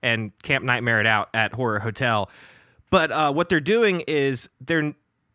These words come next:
they're doing everything from twenty twenty, but they're gonna continue opening up for submissions for the twenty twenty-one festival, and they're just gonna get a double-sized venue next year, and they're gonna do two,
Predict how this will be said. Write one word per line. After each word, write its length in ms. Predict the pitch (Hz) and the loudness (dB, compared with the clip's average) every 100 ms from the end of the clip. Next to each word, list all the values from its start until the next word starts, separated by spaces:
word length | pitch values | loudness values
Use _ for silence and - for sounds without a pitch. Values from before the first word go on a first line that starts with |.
| _ - | _ -4
they're 220 | 175 151 | -2 -2
doing 380 | 131 180 160 160 | 0 0 2 2
everything 580 | 196 208 247 - 202 185 | 0 2 0 2 0 0
from 200 | 185 170 | -4 -4
twenty 300 | - 170 160 | -2 -2 -2
twenty, 440 | - 120 101 104 - _ - - | -2 -2 -2 -4 -10 _ -20 -8
but 140 | 165 | -2
they're 120 | 185 | 2
gonna 180 | 170 170 | 2 2
continue 680 | 147 170 208 202 208 214 208 | 0 -2 0 2 2 0 0
opening 340 | 180 175 165 156 | 0 0 0 2
up 220 | 151 - | 0 -2
for 200 | - 139 | -2 -2
submissions 560 | - 139 135 131 131 - | -2 -2 -2 -2 -4 -4
for 140 | 131 | -4
the 100 | 117 | -4
twenty 300 | - 147 127 | -4 -4 -4
twenty-one 480 | 143 123 110 151 165 | -4 -4 0 -2 0
festival, 540 | 123 101 104 98 92 - _ - | -2 -2 -4 -6 -6 -10 _ -6
and 160 | 131 | 0
they're 100 | 156 | 0
just 240 | 185 185 - | 2 -2 0
gonna 180 | 165 147 | -2 0
get 240 | 143 135 | 0 0
a 160 | 120 113 | -2 -4
double-sized 800 | 107 147 147 165 156 139 135 113 | -2 -2 0 -2 0 2 0 -2
venue 560 | 110 143 135 107 98 120 _ _ - | -2 -2 -2 -2 -4 -8 _ _ -4
next 340 | 123 - - | -2 -2 -4
year, 300 | 104 95 98 - - | -2 -2 -4 -8 -8
and 140 | 135 | -2
they're 80 | 165 | 0
gonna 160 | 156 135 | 0 0
do 140 | 127 | -2
two, 320 | - 196 185 | -2 -2 -2